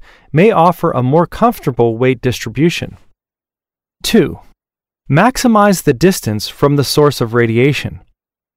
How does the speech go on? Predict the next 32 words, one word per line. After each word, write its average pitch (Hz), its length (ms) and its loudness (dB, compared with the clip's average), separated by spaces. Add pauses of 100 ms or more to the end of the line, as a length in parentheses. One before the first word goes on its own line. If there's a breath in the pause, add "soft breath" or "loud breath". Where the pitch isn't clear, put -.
(280)
Scatter 285 540 0
radiation 135 760 2
is 139 160 0
the 156 120 0
primary 226 640 0
source 120 380 0
of 120 140 -4
radiation 123 560 0
to - 100 -8
surgeons 113 720 0
and 131 180 0
interventionalists. 131 1120 -2 (800 soft breath)
Doubling 233 400 2
the 180 120 0
distance 117 520 -2
from 123 220 -2
the 117 80 -2
source 165 400 0
of 117 100 -4
radiation 123 720 0 (420 soft breath)
reduces 220 540 2
exposure 131 840 0
by 143 160 2
a 131 80 0
factor 127 420 -2
of 120 160 -4
four, - 540 -2 (640)
that 139 220 4
is, 131 260 -2 (140)
inverse 131 440 2
square 165 380 2
law. 101 280 -4